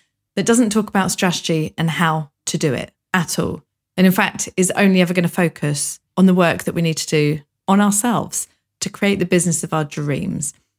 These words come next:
I know this sounds counterintuitive.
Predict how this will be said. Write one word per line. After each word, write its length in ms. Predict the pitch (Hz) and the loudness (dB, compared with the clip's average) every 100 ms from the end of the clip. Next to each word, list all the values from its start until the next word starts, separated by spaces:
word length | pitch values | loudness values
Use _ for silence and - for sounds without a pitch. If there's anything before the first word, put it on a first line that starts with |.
| _ - | _ 0
I 220 | 214 277 | 2 4
know 220 | 285 269 | 4 4
this 180 | 233 226 | 2 2
sounds 480 | 226 214 208 202 - _ | 0 4 4 2 -2 _
counterintuitive. 920 | - 220 233 285 - 170 156 165 202 | 0 2 2 0 0 0 0 -2 -4